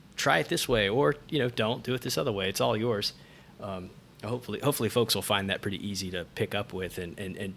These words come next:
tailor to their own game need, you know?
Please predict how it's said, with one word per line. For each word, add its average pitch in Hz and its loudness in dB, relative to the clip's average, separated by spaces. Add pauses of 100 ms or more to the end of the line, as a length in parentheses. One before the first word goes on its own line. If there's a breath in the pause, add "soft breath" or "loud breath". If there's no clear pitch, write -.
tailor 110 2
to - -2
their 98 -2
own 95 -6 (400 soft breath)
game 98 -2
need, 92 -6
you 95 -10
know? 107 -12